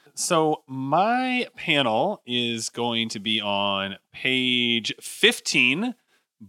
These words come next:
bottom right. Uh,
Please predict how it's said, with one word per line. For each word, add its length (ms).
bottom 640
right. 960
Uh, 260